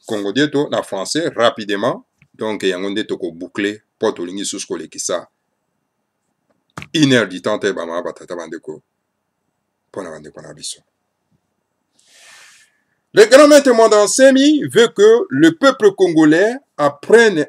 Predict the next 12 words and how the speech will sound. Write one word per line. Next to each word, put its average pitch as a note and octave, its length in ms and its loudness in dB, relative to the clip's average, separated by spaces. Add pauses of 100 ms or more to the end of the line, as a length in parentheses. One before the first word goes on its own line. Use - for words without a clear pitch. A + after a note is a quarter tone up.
à B2 260 0
récompenser D3+ 1080 0 (720)
les D3+ 240 -2
travailleurs D#3+ 760 4
nationalistes C3 840 -4 (160)
et B2+ 140 -2
non C#3+ 400 -4 (380)
les G#2 180 -4
fainéants A2+ 800 -6 (800)
et A2+ 160 -2
les G2 180 -4
collabos. E2+ 560 -8